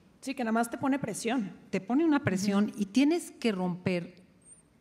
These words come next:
Speaker 2: con ciertos contextos que no dejan de joder. Porque, perdón, hay contextos que, ¿pero cuándo? Pero eso no, pero no, no vas a estar en los escenarios toda la vida. Pero, o sea, cosas, cada quien dice lo que quiere.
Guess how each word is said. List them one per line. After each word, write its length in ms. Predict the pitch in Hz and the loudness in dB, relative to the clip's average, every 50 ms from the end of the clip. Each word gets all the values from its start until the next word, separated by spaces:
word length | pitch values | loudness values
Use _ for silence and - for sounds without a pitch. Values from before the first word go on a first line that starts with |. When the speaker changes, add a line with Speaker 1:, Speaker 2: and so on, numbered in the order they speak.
| _ _ _ | _ _ _
Speaker 2:
con 140 | - 202 196 | -2 0 0
ciertos 360 | 196 - 320 320 - 392 381 | 2 2 0 0 0 -4 -6
contextos 720 | - - 214 196 190 208 214 202 - - - 214 208 - - - | -4 -4 -4 -4 -2 -2 -2 -2 -4 -4 -4 -4 -4 -4 -8 -6
que 100 | - 165 | -4 0
no 140 | 170 190 202 | 2 4 4
dejan 340 | 208 226 226 - 233 226 190 | 4 2 2 0 -2 -2 -2
de 80 | 151 | -2
joder. 480 | - - 135 123 127 127 139 - - - _ _ _ _ _ _ | -4 -4 -4 -6 -6 -6 -8 -12 -16 -20 _ _ _ _ _ _
Porque, 160 | _ - - | _ -12 -10
perdón, 480 | 135 147 139 143 170 196 214 220 214 - - | -8 -6 -2 0 2 4 4 4 2 -2 -8
hay 100 | 185 208 | -12 -8
contextos 580 | 202 - 196 190 196 202 190 190 - 214 196 | -2 0 0 0 0 -2 -4 -4 -4 -6 -6
que, 140 | 196 185 156 - - - - - | -6 -6 -12 -12 -14 -20 -18 -12
¿pero 140 | - 135 - | -12 -12 -10
cuándo? 400 | - 127 123 131 160 165 151 - - - - - - | -8 -8 -6 -4 -4 -6 -6 -10 -12 -20 -20 -18 -10
Pero 160 | - 143 147 | -6 -4 -2
eso 240 | 147 151 151 - 202 | -2 -2 -2 -2 -2
no, 260 | 170 151 143 165 170 - - - - | -2 -2 -2 -2 -4 -6 -10 -14 -8
pero 120 | - 156 156 | -4 0 0
no, 140 | 160 180 | 2 4
no 140 | 196 202 220 | 4 4 4
vas 160 | 262 320 - | 2 2 0
a 20 | 349 | -2
estar 220 | - - 220 190 | -2 0 0 0
en 100 | 202 202 | 0 0
los 140 | 185 170 - | -2 -2 -4
escenarios 500 | 175 - 170 160 156 151 151 147 143 147 | -4 -6 -4 -4 -4 -4 -4 -4 -6 -6
toda 160 | - 156 139 | -6 -4 -4
la 140 | 135 127 123 | -4 -4 -4
vida. 340 | 127 139 180 220 240 - - - - - - - - | -4 -4 -2 -2 -2 -4 -6 -10 -18 -20 -16 -10 -8
Pero, 180 | 165 160 - - | -6 -6 -6 -6
o 60 | 190 | -4
sea, 320 | - 247 226 208 - - - | -2 0 0 0 -2 -6 -4
cosas, 380 | - 285 - - 359 349 349 | -4 -2 -2 0 -2 -2 -2
cada 180 | 359 - 403 403 | -4 -4 -4 -4
quien 200 | 403 - 370 294 | -2 -2 -2 -2
dice 180 | 311 - - 285 | -2 -2 -2 -2
lo 160 | 240 180 - | -2 -2 -4
que 140 | - 151 - | -6 -12 -12
quiere. 260 | - - - - | -14 -16 -18 -18